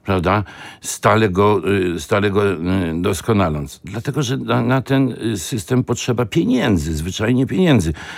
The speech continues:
Natomiast rozdawnictwo pieniędzy w ostatnim roku sięgnęło tam, y, y, no, powiedzmy sobie, y, nie chcę u-, używać wie-, wielkich słów, ale zdaje się, że tych pieniędzy nie ma, prawda?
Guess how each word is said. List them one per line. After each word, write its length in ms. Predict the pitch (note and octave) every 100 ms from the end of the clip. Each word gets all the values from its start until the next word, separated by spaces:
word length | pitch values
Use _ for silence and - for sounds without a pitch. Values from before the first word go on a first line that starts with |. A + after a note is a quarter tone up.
| - -
Natomiast 400 | G2 C3+ C3+ A2+
rozdawnictwo 760 | A2 G#2 G2+ G2 C#3 - - G2+
pieniędzy 420 | G#2 A2+ A2 G2
w 80 | F#2+
ostatnim 520 | - G#2 F2+ G#2 G2
roku 300 | F#2+ F2 A2+ - -
sięgnęło 680 | - C#3+ C#3 B2+ A#2 A#2 A#2
tam, 480 | G#2 G#2 A2+ G#2+
y, 460 | B2+ G#2+ G#2+ G#2 G#2+ - - - -
y, 280 | A2 G2+ F2+ D#2+
no, 360 | D#2+ F#2+ A#2 G2 - _ _
powiedzmy 520 | G2 F#2+ F#2+ - E2+
sobie, 500 | D#2+ G2 F2 E2+ F2 D2+ - - - -
y, 480 | F2+ F2 E2+ E2 E2+
nie 140 | F#2+
chcę 280 | - F2+ F2
u-, 520 | E2+ F2+ F2 F2 D#2+
używać 440 | F2+ F#2 F#2+ F2+ D2+
wie-, 240 | F#2+ F2+
wielkich 480 | F2 F#2+ E2+ F#2 F2
słów, 280 | - G2 G#2
ale 200 | G#2+ G2+
zdaje 240 | F2 G#2
się, 120 | F2
że 100 | F#2
tych 180 | F#2 E2
pieniędzy 420 | G2 G2+ G2 F#2
nie 220 | D3+ C#4+ E3+
ma, 200 | F2+ D#2+
prawda? 460 | D#2 E2 F#2 A#2+